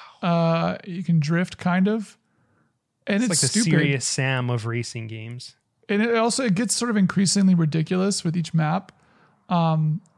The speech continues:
Speaker 2: and the maps have a little bit of the, uh,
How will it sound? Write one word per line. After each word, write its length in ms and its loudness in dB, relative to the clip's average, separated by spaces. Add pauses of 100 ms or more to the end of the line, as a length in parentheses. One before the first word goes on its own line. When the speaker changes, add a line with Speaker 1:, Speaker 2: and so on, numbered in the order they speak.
(180)
Speaker 2:
and 220 4
the 60 6
maps 420 2
have 180 2
a 60 2
little 280 2
bit 200 2
of 240 0
the, 100 2
uh, 520 0